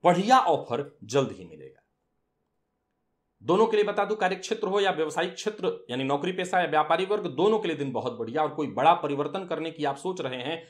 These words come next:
तो कर सकते हैं, आपके लिए बढ़िया है दिन। हाँ, कोई भी बड़ा कार्य, कोई भी बड़ा निर्णय सलाह लिए बिना मत करिए, किसी से राय जरूर ले लीजिए।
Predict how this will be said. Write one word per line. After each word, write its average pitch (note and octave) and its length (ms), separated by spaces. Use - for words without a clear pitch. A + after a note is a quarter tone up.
तो E3 60
कर G#3 200
सकते - 300
हैं, D3+ 420
आपके D3+ 240
लिए G#2 100
बढ़िया F2 240
है - 120
दिन। - 160
हाँ, - 400
कोई A#3+ 200
भी G3+ 140
बड़ा E3 220
कार्य, D#3 300
कोई B3 260
भी G#3+ 120
बड़ा E3+ 240
निर्णय C#3+ 400
सलाह F3 420
लिए D3+ 180
बिना A2+ 200
मत F2+ 200
करिए, - 220
किसी F3+ 220
से G3+ 120
राय C#3+ 360
जरूर A2+ 320
ले E2+ 60
लीजिए। - 360